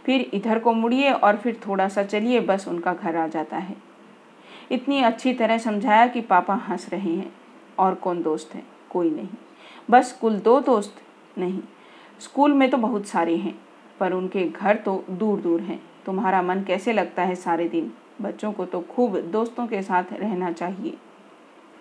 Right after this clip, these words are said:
खूब खेलना चाहिए।" लग जाता है,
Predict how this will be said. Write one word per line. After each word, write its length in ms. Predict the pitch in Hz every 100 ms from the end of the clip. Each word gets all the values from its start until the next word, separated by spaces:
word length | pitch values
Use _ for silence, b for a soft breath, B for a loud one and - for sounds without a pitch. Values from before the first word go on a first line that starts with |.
| - - - - - - - -
खूब 220 | - 262 269
खेलना 340 | 285 254 254
चाहिए।" 380 | 247 247 240 262 - - - - - B B B B B - - - - - - - -
लग 240 | 214 220
जाता 280 | 196 190 190
है, 220 | 190 196